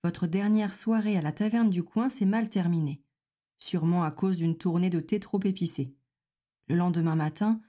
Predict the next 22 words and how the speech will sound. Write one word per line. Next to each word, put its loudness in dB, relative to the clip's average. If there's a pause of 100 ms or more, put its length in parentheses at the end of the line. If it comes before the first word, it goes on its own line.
(320)
vous 2
êtes -2
accusé -2
d'avoir 0
commis 0
tout -6
un 2
tas -2
de 2
crimes 2
atroces, -4 (460)
alors 0
que 0
vous 0
êtes -4
innocent, 2
bien 4
entendu. 0 (840)
Pourrez-vous 2
résoudre 2
ces 0
crimes 2